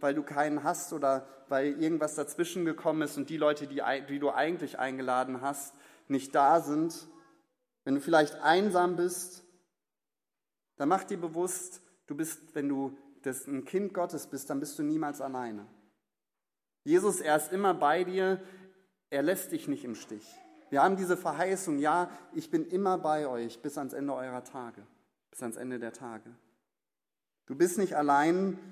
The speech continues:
sondern Jesus ist, ist da, deswegen such die Gemeinschaft mit ihm, rede mit ihm. Und wenn du vielleicht gerade in der Situation bist, dass Leid, Sorgen und Nöte dich niederdrücken wollen,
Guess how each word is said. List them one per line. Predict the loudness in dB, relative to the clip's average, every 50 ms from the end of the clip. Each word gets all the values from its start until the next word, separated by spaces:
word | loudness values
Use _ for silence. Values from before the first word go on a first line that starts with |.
| -14 -6
sondern | -2 0 2 2 2 2
Jesus | 2 2 2 2 2 -2 -2
ist, | -4 -8 -8 -10 -12 -14 -12
ist | -8 -6 -6 -6 -2 2
da, | 2 4 4 4 4 2 0 -4 -10 -12 -6
deswegen | -6 -4 -2 0 0 0 0 -2
such | -4 -4 -6 -6 -6
die | -8 -10 -8
Gemeinschaft | -6 -4 -2 -2 -2 -4 -6 -8 -12 -12 -12
mit | -12 -10 -6
ihm, | -6 -6 -6 -6 -10 -16 -18 -10 -4
rede | 0 2 2 2 0
mit | -2 -4 -4 -8 -10
ihm. | -12 -12 -14 -14 -16 -20 _ _ _ _ _ _ _ _ _ _ _ _ _ _ _ _ _ _ _ _ _ _ _ _ _ _ _ _ _ _ _ _ _ _ _ _ _ _ _ _ _ -2
Und | 4 6
wenn | 6 8 6
du | 4
vielleicht | 2 4 4 4 4 4 4 6
gerade | 10 10 10 10 8 6
in | 4
der | 4 4
Situation | 2 2 -2 2 2 2 2 0 0 2 2 4 4 4 2 2
bist, | 0 0 -2 -6 -6 -8 -10 -12 -16 -20 -20 _ _ _ _ _ _ -2
dass | 0 0 0 2
Leid, | 6 10 12 12 12 10 8 6 4 2
Sorgen | 0 2 4 6 8 8 6 6 4 2
und | 2 2 0 0 2
Nöte | 2 2 2 2 0 0 0 0 2 0 0 -2 -6 -10 -6 -4
dich | -4 -4 -6 -8 -6
niederdrücken | -4 -4 -2 -2 0 2 0 0 0 -2 -4 -4 -4 -4 -4 -6 -4
wollen, | -4 -6 -6 -6 -8 -10 -12 -16